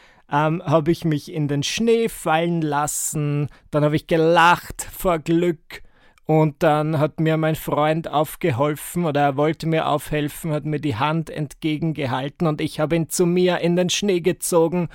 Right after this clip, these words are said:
und wir zwei haben gelacht und gelacht und gelacht und guess what? Das hat mir Spaß gemacht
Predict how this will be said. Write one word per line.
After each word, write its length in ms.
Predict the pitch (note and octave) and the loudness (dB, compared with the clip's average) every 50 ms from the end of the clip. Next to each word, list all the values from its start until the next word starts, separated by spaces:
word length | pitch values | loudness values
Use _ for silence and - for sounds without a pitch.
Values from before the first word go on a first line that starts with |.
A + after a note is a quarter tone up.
| - - - - | -12 -20 -16 -8
und 260 | - F3 F3 E3+ D#3+ E3+ | -4 -2 -2 0 0 0
wir 200 | F3 E3+ E3+ - | 0 0 0 -4
zwei 420 | - E3 E3+ D#3+ D#3+ E3 E3 D#3 | -6 -2 0 0 2 2 0 0
haben 320 | D#3 E3 D#3+ D#3 D#3+ D#3 - - - - - | 0 0 0 0 -2 -4 -6 -8 -16 -8 -2
gelacht 520 | F3+ F3 F3 F#3+ G3 F3+ F#3+ - - - G3+ | 0 2 2 4 4 4 4 2 0 -2 -2
und 200 | F#3+ F3 - - | -2 -2 0 0
gelacht 500 | G#3 F#3+ F#3 F3+ F3 E3+ - - - F#3 | 0 2 4 4 4 2 2 -2 -4 -4
und 160 | F3 - - | -4 -4 -2
gelacht 560 | - F#3 F3 D#3+ C#3+ C#3+ - - - - - | 0 2 4 4 4 2 2 -2 -14 -14 -8
und 320 | - F3+ F3+ E3+ - - | -4 -2 -2 -2 -2 -4
guess 340 | - E3+ E3+ - - - F3 | -4 -2 -2 -2 -2 -4 -4
what? 380 | E3 E3+ F3 F#3+ E3+ - - - - - _ _ _ - | -2 0 0 -2 -2 -6 -14 -16 -16 -18 _ _ _ -2
Das 220 | - G3 - - | -2 -2 0 0
hat 140 | A3 F#3+ - | -2 -2 -2
mir 180 | G#3+ G#3+ G3+ - | 0 0 0 -2
Spaß 680 | - - - - G#3+ G#3 G3+ G#3 G#3+ G#3 - - - | -2 -6 -2 2 2 4 4 4 2 0 -2 -6 -6
gemacht 680 | - D#3 C#3 C#3 C3+ C#3 D#3+ - - - - - - | -4 -2 -2 0 0 -2 -2 -4 -6 -14 -16 -18 -18